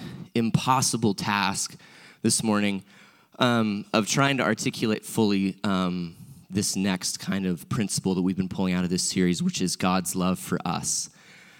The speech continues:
Um, and it's just, it's tough because it's kind of this massive concept, this big overarching piece of God's character is the love he has towards humanity.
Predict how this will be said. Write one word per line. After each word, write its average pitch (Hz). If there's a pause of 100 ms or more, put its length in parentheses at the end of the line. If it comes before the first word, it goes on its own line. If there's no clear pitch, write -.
(580)
Um, 147 (180)
and 156
it's 160
just, -
it's -
tough -
because 117
it's 107
kind 143
of 113
this 107
massive 117
concept, 110
this 98
big 107
overarching 98 (200)
piece -
of 92
God's 95
character 95
is 82
the 87
love 92
he 95
has 87
towards -
humanity. 87